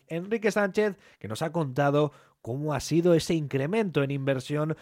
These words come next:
por parte de la Unión Europea y de todos los estamentos públicos. Importante también que todos los miembros, o todos los países miembros de la Unión Europea, mejor dicho, remen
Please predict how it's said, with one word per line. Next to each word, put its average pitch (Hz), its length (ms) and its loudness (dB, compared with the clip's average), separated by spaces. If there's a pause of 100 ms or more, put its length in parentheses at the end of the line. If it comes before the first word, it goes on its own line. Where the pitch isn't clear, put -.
(140)
por 107 240 -4
parte 170 420 0
de 147 120 0
la 123 100 0
Unión 139 200 -6
Europea 143 440 0
y 143 40 -2
de 139 120 0
todos 175 240 0
los 185 180 2
estamentos 156 540 -2
públicos. 139 560 -2
Importante 180 520 2
también 170 440 2 (180)
que 127 160 -2
todos 202 340 4
los 156 200 4
miembros, 165 680 0
o - 160 -14
todos 156 220 4
los 120 160 2
países 123 320 0
miembros 127 300 -4
de 113 40 -4
la 110 80 -4
Unión 135 220 -4
Europea, 120 420 0
mejor 123 320 0
dicho, 123 540 -2
remen 160 500 -2